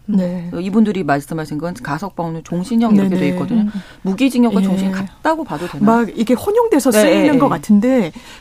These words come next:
Speaker 1: 정확하게 법적으로 기한을 정하지 않고 징역형을 선고하는 건 무기징역이라고
Speaker 2: 네.
Speaker 1: 하는데요.
Speaker 2: 네.
Speaker 1: 아마 언론에서 종신형이라고 하는 건 아예 출소 자체의 가능성을 막는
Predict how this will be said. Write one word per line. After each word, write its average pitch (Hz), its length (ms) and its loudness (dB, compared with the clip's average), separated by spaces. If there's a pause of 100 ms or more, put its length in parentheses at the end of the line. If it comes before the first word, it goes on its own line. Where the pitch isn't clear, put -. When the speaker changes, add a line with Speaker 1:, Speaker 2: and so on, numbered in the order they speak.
Speaker 1:
정확하게 294 720 2
법적으로 233 1080 2
기한을 277 580 4
정하지 220 600 2
않고 180 420 -2
징역형을 214 720 2
선고하는 269 480 0
건 202 240 2
무기징역이라고 202 1040 4
Speaker 2:
네. 196 60 6
Speaker 1:
하는데요. 190 680 4
Speaker 2:
네. 170 300 -4
Speaker 1:
아마 233 160 6
언론에서 302 560 4
종신형이라고 220 760 2
하는 190 180 -2
건 202 180 0 (400)
아예 226 580 4
출소 349 520 -4
자체의 240 840 0 (240)
가능성을 247 640 2
막는 269 720 4